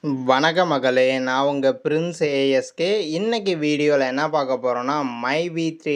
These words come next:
ஆட்ஸ் பற்றிய தகவல் தான் தெரிஞ்சுக்க போறோம். வீடியோவை ஸ்கிப் பண்ணாம முழுமையா பார்த்து தெரிஞ்சுக்கிட்டு, உங்க டவுன்லைன்ஸுக்கும் மை வி த்ரீ ஆட்ஸ் உறுப்பினர்களுக்கும் ஷேர் பண்ணி விடுங்க, அவங்களும் தெரிஞ்சுக்கட்டும்.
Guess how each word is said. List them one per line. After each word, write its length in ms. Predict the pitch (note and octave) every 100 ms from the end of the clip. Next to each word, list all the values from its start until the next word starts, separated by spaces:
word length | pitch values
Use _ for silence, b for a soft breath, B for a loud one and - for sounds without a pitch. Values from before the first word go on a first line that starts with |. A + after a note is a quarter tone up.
| C#3
ஆட்ஸ் 260 | C3+ -
பற்றிய 400 | C3+ B2 C#3 D#3+
தகவல் 460 | E3+ C3 C3 C3 B2+
தான் 220 | C3+ D3+
தெரிஞ்சுக்க 500 | C#3 C3+ C#3 C#3 B2+ A#2
போறோம். 380 | B2 D#3+ F#3
வீடியோவை 600 | C#3+ F3 A3 G#3 G3 F3+
ஸ்கிப் 420 | E3+ - E3+ E3 F#3+
பண்ணாம 340 | E3+ D#3+ F3
முழுமையா 520 | C#3+ D3 D#3+ F3 F3 D#3+
பார்த்து 500 | C#3 C3+ B2+ C#3+ D3+
தெரிஞ்சுக்கிட்டு, 520 | E3+ D3+ C3+ D3+ A3
உங்க 280 | B3 C#3 C3+
டவுன்லைன்ஸுக்கும் 840 | B2+ C#3+ F3 F3+ E3 D#3 E3 G#3+
மை 260 | D3+ C3+ D3
வி 140 | D#3
த்ரீ 180 | C#3+ D3
ஆட்ஸ் 200 | C#3 C#3
உறுப்பினர்களுக்கும் 800 | C3+ D#3 D#3+ D#3 C3+ B2 B2+ G3 G3
ஷேர் 260 | C#3+ C#3+
பண்ணி 260 | C#3+ C#3 B2+
விடுங்க, 280 | A#2+ B2+ G3 D#3+
அவங்களும் 460 | C3+ C3 C3 D#3
தெரிஞ்சுக்கட்டும். 680 | C#3 B2+ B2+ A#2+ A#2 A2+ A2